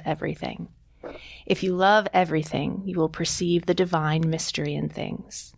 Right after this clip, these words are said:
Once you perceive it, you will begin to comprehend it better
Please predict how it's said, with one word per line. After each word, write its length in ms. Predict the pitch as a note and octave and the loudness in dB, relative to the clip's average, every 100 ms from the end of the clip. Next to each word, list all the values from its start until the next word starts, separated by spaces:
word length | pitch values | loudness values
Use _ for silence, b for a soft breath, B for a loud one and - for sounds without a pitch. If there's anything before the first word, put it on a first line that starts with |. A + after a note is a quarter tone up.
| _ _ F3+ | _ _ -2
Once 260 | E3 E3 | -2 -2
you 60 | - | -4
perceive 440 | - - - G#3+ | -4 -4 -2 0
it, 220 | - - - - - | 0 -2 -10 -20 -8
you 100 | F3 | 0
will 80 | E3 | 0
begin 320 | D#3 D3 D3+ | 2 0 0
to 100 | - | -2
comprehend 560 | - C#3 C3+ - F3+ E3 | -2 -4 -4 -2 0 0
it 120 | - | -2
better 280 | C3+ - | -4 -4